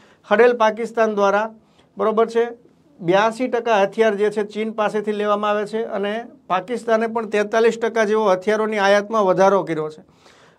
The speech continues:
અને એ બધા હથિયાર પાકિસ્તાન પાછું ચીન પાસેથી નથી લે છે, બ્યાસી ટકા હથિયાર ચીન પાસેથી લે. ટોટલ ચાઇનાનો માલ ભરીને બેઠા છે. બંદૂકો ફૂટવાની નથી આમની, લખવું જ લખી રાખજો. વાત કરીએ સિપ્રીની, જેને આ રિપોર્ટ બહાર પાડ્યો.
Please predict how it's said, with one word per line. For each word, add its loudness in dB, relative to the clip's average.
અને -4
એ 4
બધા 6
હથિયાર 4
પાકિસ્તાન 0
પાછું -2
ચીન -4
પાસેથી -2
નથી -6
લે -4
છે, -8
બ્યાસી 2
ટકા 2
હથિયાર 0
ચીન -8
પાસેથી -14
લે. -18
ટોટલ 4
ચાઇનાનો 2
માલ 2
ભરીને 0
બેઠા -4
છે. -20
બંદૂકો -2
ફૂટવાની 2
નથી 0
આમની, -4
લખવું -4
જ -4
લખી -2
રાખજો. -4
વાત 2
કરીએ 2
સિપ્રીની, -2
જેને -2
આ 0
રિપોર્ટ 2
બહાર 0
પાડ્યો. -6